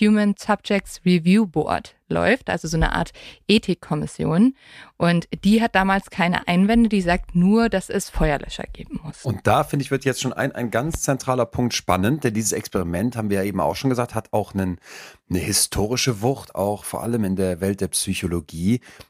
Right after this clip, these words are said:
Speaker 2: weil sich danach einiges verändert hat, dass sowas heute noch ethisch denkbar wäre, irgendwelche Zellen aufzustellen, Leute in ein Loch zu sperren, was irgendwie nur sechzig mal sechzig Zentimeter groß ist.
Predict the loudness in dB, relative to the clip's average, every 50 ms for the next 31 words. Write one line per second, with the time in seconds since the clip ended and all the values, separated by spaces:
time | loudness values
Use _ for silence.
0 | _ _ _ -6 -6 -4 -4 -4 -4 -4 -2 0 0 -2 -2 0 0 0 2 2
1 | 0 0 -2 -2 -2 0 -2 -2 0 2 2 2 2 2 0 -2 -4 -8 -10 -10
2 | -10 _ _ -2 -2 0 -2 0 0 0 0 0 -2 -2 2 4 4 4 2 0
3 | 0 -2 0 2 2 0 -2 -4 -12 _ _ 0 0 0 0 0 -4 -4 -4 -4
4 | -2 -2 0 0 0 -2 -4 -4 -4 -4 -4 -6 -6 -4 -4 -4 -4 -4 -2 0
5 | 0 0 0 0 -2 -2 -4 -6 -4 -2 -2 0 2 2 2 0 0 0 -2 -2
6 | -2 -2 -6 -6 -6 -6 -4 -2 0 0 2 2 0 0 0 0 2 0 0 0
7 | 0 -2 -2 0 -2 -2 0 2 0 0 0 -4 -4 -4 -2 -2 -4 -4 -4 -4
8 | -4 -2 0 0 0 0 0 -4 -10 -20 -20 -20 _ _ _ -4 -2 0 0 0
9 | 0 2 2 2 2 2 0 -2 -2 -2 -4 -4 0 0 0 0 0 -2 -2 -4
10 | -4 -2 -2 -2 -2 0 0 0 0 0 0 -2 -2 -2 -2 -2 -2 -2 -2 -2
11 | -2 -2 -4